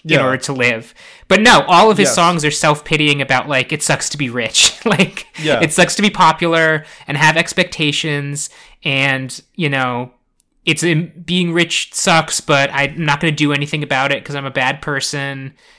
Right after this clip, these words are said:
Speaker 1: but I know that I'm a bad person, so maybe
Speaker 2: Yeah.
Speaker 1: I'm not," like, it just, it's fucking interminable.
Speaker 2: Yeah, you have to be, again, you have to be, like, an insane person like Kanye or Morrissey to make that shit work.
Speaker 1: Yeah.
Speaker 2: Um,
Speaker 1: You have to be ac-, you have to have, like,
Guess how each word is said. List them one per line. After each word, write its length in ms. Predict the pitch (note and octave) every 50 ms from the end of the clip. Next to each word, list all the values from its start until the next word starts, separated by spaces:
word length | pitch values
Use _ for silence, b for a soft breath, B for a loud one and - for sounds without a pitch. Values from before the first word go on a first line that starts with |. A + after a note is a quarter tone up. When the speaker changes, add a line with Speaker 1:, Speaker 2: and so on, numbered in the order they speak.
| b b _ _ -
Speaker 1:
but 220 | C#3+ B2+ B2+ B2 -
I 60 | D#3
know 200 | D3 C#3 C#3 C#3 C#3
that 100 | C#3+ C3+
I'm 80 | C#3 C#3+
a 40 |
bad 260 | C3+ C#3+ C3+ C#3 C#3+ D3
person, 600 | - - C3+ C3 - - C#3+ C3+ C3 C3 C3 C3+
so 400 | C3+ - - - B2+ A#2+ A#2+ A#2+
maybe 140 | B2 B2 B2+
Speaker 2:
Yeah. 160 | C3+ B2 D3
Speaker 1:
I'm 60 | C#3 C#3+
not," 260 | C3+ - - D3+ C#3+
like, 200 | D3 D3+ - -
it 80 | F3+
just, 420 | - - C4 A#3+ - - - - E3+
it's 140 | G3 - -
fucking 320 | - A#3+ B3+ B3 A#3+ F3
interminable. 800 | D3+ D3 C#3+ - B2+ B2 B2+ C3 B2 A2 - G2+ - D#3 D3 _ _ _ _ _ _ _ -
Speaker 2:
Yeah, 140 | E3+ F3 F3
you 160 | D#3 D3 E3 F3+
have 160 | G3+ G#3 G#3
to 100 | - G#3+
be, 360 | F#3 G3 F#3 D#3+ D3+ C3+ C#3+ -
again, 340 | E3+ E3+ D#3 F3 E3+ D3+ D3
you 80 | D3+
have 140 | D#3+ E3 D#3+
to 80 | - E3
be, 120 | D#3+ D3+
like, 180 | D3 C#3+ C#3 -
an 80 | C3+ C3
insane 440 | A#2+ A#2+ - - B2+ A#2+ A#2+ A#2
person 460 | A2+ - B2 A2+ A2 - - A#2 A2 A2
like 180 | G#2+ G#2 -
Kanye 380 | - A#2+ A2+ A2 A2 A2 A2 G#2+
or 80 | G#2 G2+
Morrissey 440 | G#2 G#2 G#2 G#2 G#2 - - A2+ G2+
to 80 | G2 G2
make 180 | G2 F#2+ -
that 160 | - G2+ F#2+
shit 240 | - - G#2+ F#2+ -
work. 240 | - G#2 G2 - -
Speaker 1:
Yeah. 200 | C#3 A#2+ - D3 - -
Speaker 2:
Um, 240 | A2+ G#2+ G#2 G#2 G2+
Speaker 1:
You 40 | G3+
have 80 | G3+ G3
to 60 | A#3+
be 60 | B3
ac-, 260 | F#3+ E3+ F3+ - G#3
you 120 | G#3+ F3+ G3+
have 120 | G3 G3
to 80 | - A3
have, 120 | G#3 F#3+
like, 160 | F#3+ E3+ E3